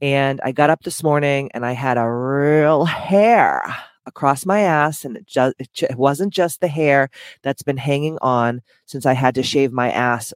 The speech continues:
for my, um, little proctology appointment <laughs> that I'm probably gonna be talking about, because hopefully I'm gonna have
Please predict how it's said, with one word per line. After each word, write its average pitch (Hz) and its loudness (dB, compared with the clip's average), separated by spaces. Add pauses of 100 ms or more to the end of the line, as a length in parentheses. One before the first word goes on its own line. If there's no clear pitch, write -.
for 117 2
my, 113 -2
um, 104 -4 (300)
little 123 -2
proctology 139 -2 (160)
appointment 147 -4
<laughs> - -20 (260)
that 180 2
I'm 156 2
probably 156 -4 (260)
gonna 160 2
be 160 0
talking 165 0
about, 160 2
because 143 -2
hopefully 143 -2
I'm 131 -6
gonna 135 -4
have 131 -4